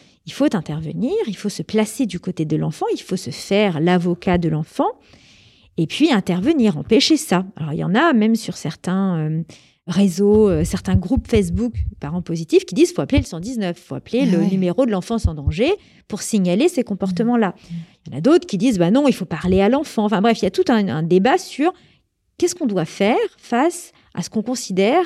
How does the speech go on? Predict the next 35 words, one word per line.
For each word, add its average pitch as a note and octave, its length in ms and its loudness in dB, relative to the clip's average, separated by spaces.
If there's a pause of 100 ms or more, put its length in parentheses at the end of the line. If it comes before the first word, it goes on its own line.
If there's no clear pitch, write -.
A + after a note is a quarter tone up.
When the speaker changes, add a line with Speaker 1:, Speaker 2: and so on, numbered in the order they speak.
Speaker 1:
être C4+ 320 0
une F#3 140 -6
manifestation F3+ 760 -6
de C4 60 -2
la G3 120 0
violence F3+ 360 -6
éducative F#3 520 -8
ordinaire. F#3 540 -6 (640)
Et G#3 80 4
ce - 100 -4
qu'il C#4 100 2
y C4 40 4
a B3+ 40 2
d'assez F3+ 300 4
étonnant, G3+ 360 2
c'est A3 200 2
que G3 320 2 (260)
il G3 80 -4
y F#3+ 40 4
en F#3 80 4
a G3+ 40 2
assez C#4+ 340 2
peu, F4 220 4
il G#3+ 80 4
y G#3 40 4
en A3+ 140 2
a, D#4+ 40 0
hein, F#3+ 220 2
mais E3+ 80 0
il E3 40 0
y E3 40 2
en E3 60 2
a D#3+ 60 0
assez B3 280 -2
peu C#4+ 200 0